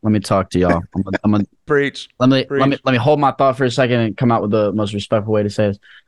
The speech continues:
Speaker 1: Before this, I was five-foot-seven. I had a girlfriend for a long time and then, like, whatever here and there. But all I'm gonna say is nowadays women respond to my D Ms, which is beautiful.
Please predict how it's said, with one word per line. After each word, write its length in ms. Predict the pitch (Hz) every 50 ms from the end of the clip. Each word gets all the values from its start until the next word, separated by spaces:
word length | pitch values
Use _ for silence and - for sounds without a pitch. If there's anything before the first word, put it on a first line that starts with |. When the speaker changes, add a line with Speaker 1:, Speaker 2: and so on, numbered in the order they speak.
| _ _ _ _ _ _ _ - 117
Speaker 1:
Before 540 | 120 127 120 - - - 160 160 165 165 165
this, 640 | 147 151 147 135 131 147 147 - - - - - - _ _ _ _ _ _ _ _ _ _ _ _ _ _ _ _ -
I 100 | 117 117
was 120 | 117 117
five-foot-seven. 640 | - - 135 131 117 131 127 117 120 139 123 107 107
I 80 | 117
had 140 | 131 135 127
a 40 | 120
girlfriend 340 | 110 127 127 120 127 123 117
for 80 | 131
a 40 | 127 120
long 200 | 120 120 120 110
time 380 | 123 123 120 120 120 120 120
and 100 | 117 113
then, 160 | 113 107 107
like, 220 | - 101 98 95 -
whatever 440 | - 110 110 110 110 110 107 113 107
here 180 | 113 113 107 107
and 100 | 104 107
there. 320 | 113 117 117 113 113 117 _ _ _ _ _ _ _
But 440 | - 110 120 120 113 110 110 107 - _ _ _ _ _ _ _ -
all 180 | 113 123 131 135
I'm 60 | 131
gonna 80 | 131 123
say 200 | - - 123 117
is 80 | 110
nowadays 540 | 120 117 117 113 113 104 101 104 113 113 104
women 220 | 107 113 107 104 104
respond 300 | 101 - - - 104 98
to 20 | 98
my 120 | 95 92
D 160 | 87 90 92 90
Ms, 480 | 90 87 87 87 - - - - - - -
which 180 | 98 87 -
is 140 | 71 71 -
beautiful. 720 | - - 80 82 85 78 64 71 - - - 65 - -